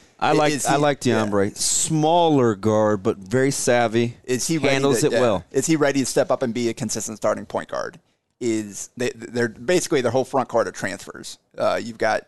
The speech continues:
Speaker 2: Zion Banghennen coming over from Omaha South. You've got Raheem Briggs, who moved out and then came back, a good athlete. You've got Pia, Kia Paul George as a transfer over there. So they've got a little bit of size, but outside of those two, there's not a lot proven there. I like their potential.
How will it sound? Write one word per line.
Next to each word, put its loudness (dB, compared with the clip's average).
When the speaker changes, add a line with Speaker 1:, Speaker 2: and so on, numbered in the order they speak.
Speaker 2:
Zion -2
Banghennen -6
coming -8
over -6
from -10
Omaha -4
South. -4
You've -8
got 0
Raheem -4
Briggs, -2
who -6
moved -4
out 0
and -6
then -10
came -8
back, -4
a 0
good -2
athlete. -4
You've -16
got -2
Pia, 0
Kia 0
Paul 2
George 0
as -2
a -6
transfer -6
over -2
there. -2
So -2
they've 2
got 0
a -4
little 0
bit 0
of -8
size, -2
but -2
outside 2
of 2
those 2
two, 6
there's 2
not 0
a 2
lot 0
proven -6
there. -2
I -2
like -2
their -2
potential. -4